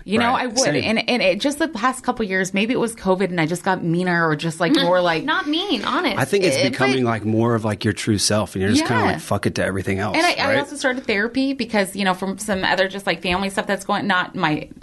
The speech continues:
Speaker 1: immediate family, but I was like, "Let me just try to navigate this and create some healthy boundaries for myself," because I am the type where I say yes to everything. My family knows that I would do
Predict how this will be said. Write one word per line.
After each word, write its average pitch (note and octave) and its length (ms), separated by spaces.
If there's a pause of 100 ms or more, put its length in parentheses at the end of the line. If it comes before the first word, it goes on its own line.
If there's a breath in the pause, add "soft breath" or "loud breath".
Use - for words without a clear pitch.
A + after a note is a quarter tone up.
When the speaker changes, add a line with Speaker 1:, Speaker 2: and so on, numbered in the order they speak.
Speaker 1:
immediate E3+ 400
family, A3+ 260
but G#3+ 140
I F#3+ 60
was F#3 100
like, G3+ 180
"Let G4 140
me C#5 100
just - 200
try A3 120
to G#3 120
navigate D#3 420
this C3 240
and E3 160 (340 loud breath)
create D4+ 220
some B3+ 80
healthy G3 300
boundaries D#3 400
for D#3 60
myself," D3 440
because E3+ 320
I F3+ 200
am G3 160
the D#3+ 100
type D#3 320
where D3+ 240 (380 loud breath)
I F#3 100
say F#3+ 160
yes F3 300
to - 160
everything. D#3 440
My D#3+ 140
family F#3 320
knows E3 300
that D3+ 180
I D#3+ 140
would E3 140
do D#3+ 180